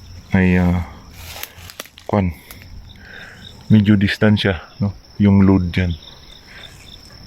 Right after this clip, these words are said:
Ah, mas malayo pa yung giveaway. Mas malayo. Ayun ang kwan, four feet lang yun eh.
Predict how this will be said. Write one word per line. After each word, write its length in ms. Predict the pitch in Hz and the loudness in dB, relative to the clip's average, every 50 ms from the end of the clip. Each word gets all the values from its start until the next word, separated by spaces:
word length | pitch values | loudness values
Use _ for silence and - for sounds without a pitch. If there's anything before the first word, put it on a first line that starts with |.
| - - - - - - - - | -20 -20 -20 -20 -20 -20 -6 -2
Ah, 340 | - - - - - - - - - - - - - - - - - - - - - | 0 0 2 2 2 2 0 0 -4 -10 -18 -20 -20 -20 -20 -20 -20 -20 -20 -12 0
mas 240 | - 113 - - 135 | 0 2 2 2 2
malayo 480 | 131 127 123 120 113 113 117 113 80 - | 2 4 4 4 4 4 4 4 4 2
pa 160 | - - 110 | 0 0 0
yung 240 | 110 104 104 104 101 | 2 2 2 2 2
giveaway. 480 | 98 98 - - 92 90 104 113 117 - - - - - - - - - - - - - - - - - - - - - - - - - - - - - - | 0 -2 -2 0 2 2 2 2 0 -2 -10 -20 -20 -20 -20 -20 -20 -20 -20 -20 -20 -20 -20 -20 -20 -20 -20 -20 -20 -20 -20 -20 -20 -20 -20 -20 -16 -4 2
Mas 280 | 107 101 98 95 - 101 | 4 4 4 4 2 2
malayo. 560 | 98 98 95 95 90 90 90 95 107 101 - _ _ - - - - - - - - - _ _ - - - - - - - - - - - - - - - 113 98 92 87 - - - - - - - | 4 4 4 4 4 4 4 4 2 0 -2 _ _ -20 -20 -20 -20 -20 -20 -20 -20 -20 _ _ -20 -20 -20 -20 -20 -20 -20 -20 -20 -20 -20 -20 -20 -14 0 2 4 4 4 2 -2 -10 -18 -10 -2 0
Ayun 320 | 90 92 95 98 98 - | 2 2 4 4 2 2
ang 180 | - 95 95 95 95 92 92 90 90 90 92 92 92 87 - - - - - - - | 2 2 2 4 4 4 4 4 4 4 2 2 0 -2 -6 -12 -18 -20 -20 -20 -6
kwan, 240 | - - 101 101 98 | -2 0 0 0 0
four 240 | - 107 101 98 - | 0 0 0 0 0
feet 220 | - 120 - - | -2 -2 -2 -2
lang 240 | - 113 113 110 113 | -2 0 0 2 2
yun 160 | 123 127 110 | 2 2 2
eh. 140 | 95 85 78 | 0 -2 -4